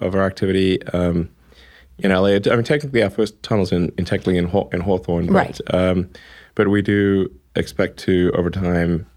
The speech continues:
Speaker 1: uh, create a network of tunnels under Greater L A.
Speaker 2: Mm-hmm.
Speaker 1: Um,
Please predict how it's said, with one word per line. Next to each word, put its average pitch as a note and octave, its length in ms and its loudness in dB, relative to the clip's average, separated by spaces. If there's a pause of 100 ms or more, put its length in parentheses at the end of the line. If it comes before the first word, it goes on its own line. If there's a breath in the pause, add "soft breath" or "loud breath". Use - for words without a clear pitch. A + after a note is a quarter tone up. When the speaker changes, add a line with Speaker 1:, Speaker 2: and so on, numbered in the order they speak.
(120)
Speaker 1:
uh, F2 240 0
create F2+ 220 0
a F2 40 0
network - 300 -4
of D#2+ 80 -2
tunnels E2 520 0
under E2+ 400 2 (140)
Greater E2+ 300 0 (280)
L E2+ 200 0
A. E2+ 60 0 (360)
Speaker 2:
Mm-hmm. F#3 120 2
Speaker 1:
Um, F2 440 0